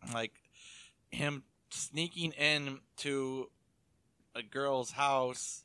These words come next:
dressed in all pink with fairy wings, and her parents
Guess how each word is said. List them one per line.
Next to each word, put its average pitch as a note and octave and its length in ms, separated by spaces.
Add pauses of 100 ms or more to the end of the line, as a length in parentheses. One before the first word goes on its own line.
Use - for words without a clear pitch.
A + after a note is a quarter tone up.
(120)
dressed C3 400
in A#2+ 140
all C3 340 (120)
pink C3+ 280 (320)
with A2+ 120 (520)
fairy C#3 300
wings, A2 580 (1080)
and C#3 500
her C#3+ 180
parents F3+ 760